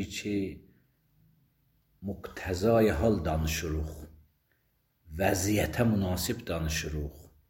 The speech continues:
behtarin ibarət seçirik o vəziyyətə ki, biri elmi maanidir, biri elmi bəyandır.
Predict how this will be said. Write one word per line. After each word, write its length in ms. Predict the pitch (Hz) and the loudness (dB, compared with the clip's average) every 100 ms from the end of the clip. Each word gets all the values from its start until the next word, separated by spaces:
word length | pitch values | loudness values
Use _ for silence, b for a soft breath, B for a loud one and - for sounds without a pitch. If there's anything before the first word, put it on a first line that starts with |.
| _ b b b b b _ | _ b b b b b _
behtarin 880 | 104 104 95 78 - - 101 104 101 | 2 2 2 -2 -8 0 4 4 2
ibarət 560 | 98 87 101 101 120 120 | -2 2 4 6 4 2
seçirik 680 | - - 80 - 85 82 80 | -4 -6 -6 -4 -4 -4 -6
o 100 | 85 | -4
vəziyyətə 640 | 87 78 85 82 80 78 73 - - | -2 -2 -2 -2 -4 -6 -6 -10 -18
ki, 180 | - | -10
biri 340 | 78 90 95 95 - - b b b b b b _ _ _ _ - | -4 0 2 2 0 -10 b b b b b b _ _ _ _ -6
elmi 280 | 98 98 101 | -2 0 0
maanidir, 880 | 98 87 98 87 101 92 82 76 | 0 0 0 0 0 -2 -4 -4
biri 160 | 82 92 | -2 0
elmi 320 | 87 87 90 | 0 -2 -6
bəyandır. 840 | 80 80 87 110 127 - 67 73 | -2 -2 0 0 -2 -2 -2 -4